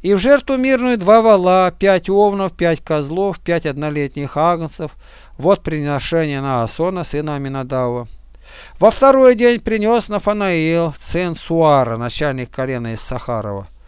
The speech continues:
Он принёс от себя приношение: одно серебряное блюдо весом сто тридцать сиклей, одну серебряную чашу в семьдесят сиклей по сиклю священному,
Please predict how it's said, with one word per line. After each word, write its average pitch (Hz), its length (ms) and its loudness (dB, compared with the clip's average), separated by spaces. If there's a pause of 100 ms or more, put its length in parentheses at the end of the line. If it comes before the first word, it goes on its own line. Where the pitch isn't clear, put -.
(320)
Он 233 220 0
принёс 208 400 -2
от 185 80 -4
себя 175 280 -2
приношение: 147 760 -4
одно 151 180 -4
серебряное 135 560 -4
блюдо 180 400 -2
весом 175 360 -4
сто - 200 -6
тридцать 160 460 -6
сиклей, 147 480 -8 (260)
одну 185 240 -4
серебряную 143 640 -4
чашу 180 480 -4
в - 40 -12
семьдесят 165 460 -8
сиклей 160 480 -10 (240)
по 139 120 -4
сиклю 143 320 -8
священному, 131 680 -8